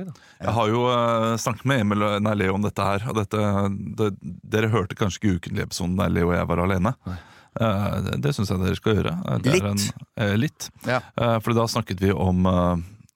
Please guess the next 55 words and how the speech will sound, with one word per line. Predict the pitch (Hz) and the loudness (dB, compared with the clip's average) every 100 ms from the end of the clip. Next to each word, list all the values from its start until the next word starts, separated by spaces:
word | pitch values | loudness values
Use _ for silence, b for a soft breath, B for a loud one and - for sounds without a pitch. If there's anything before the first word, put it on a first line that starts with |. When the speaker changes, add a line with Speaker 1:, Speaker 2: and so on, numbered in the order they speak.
| - 104 | -12 -6
Speaker 2:
Nationaltheatret, | 101 95 - 90 101 - | -2 -2 -2 -2 -2 -2
at | - | -2
han | 101 | -2
spiller | - 95 87 90 | -2 0 2 0
i | |
en | 95 | 0
forestilling | 95 82 - 95 92 | -2 -4 -4 -2 0
med | 87 87 87 | 2 2 0
Herman | 123 90 82 | -2 -2 -4
Sabado. | - 98 87 104 - B B B B B B B | -2 0 2 0 -2 B B B B B B B
Og | 101 | 0
det | 95 | 0
er | - 98 | 0 0
litt | |
Speaker 3:
Ja. | 156 | 0
Speaker 2:
sånn, | 98 87 - | 0 -2 -2
det | 101 | 0
er | |
mindfuck, | 95 87 - 107 | 0 0 -2 -8
fordi | - 95 82 - | -2 0 0 -2
de | 95 | 0
ligner | 98 95 - 90 | 2 0 -2 -2
så | 95 | 2
mye | 87 | 0
på | 80 80 | 0 -2
hverandre. | 85 92 104 b b b b b - | 0 -2 -4 b b b b b -4
Så | 98 | -2
publikum | 92 85 87 101 | 0 0 0 2
vil | 90 | 4
jo | 87 | 4
da | 90 87 | 4 2
ikke | 85 - 87 87 98 _ | 0 0 0 0 -8 _
få | - 101 | -2 0
opplevelsen | 101 90 76 - | 2 0 -2 -2
at | 117 | -2
det | 98 | 0
er | |
to | - 104 | 0 0
skuespillere. | 92 110 - - 95 117 | 2 0 0 0 0 2
De | 107 | 2
tenker | 101 90 | 0 -2
bare | 90 82 | 0 0
at | |
det | 95 90 - | 0 -2 0
er | 85 | 0
en | 90 | 0
som | 107 | -4
spiller | - 92 90 | -2 -2 0
veldig | 92 92 90 87 98 | 0 0 0 0 2
mye. | 95 95 - | 2 0 -4
Speaker 3:
Oi, | 107 123 | -4 -4
faen, | 113 - 117 107 | -4 -4 -2 -2
det | |
er | 107 - | -2 -4
farse. | 113 - | -4 -4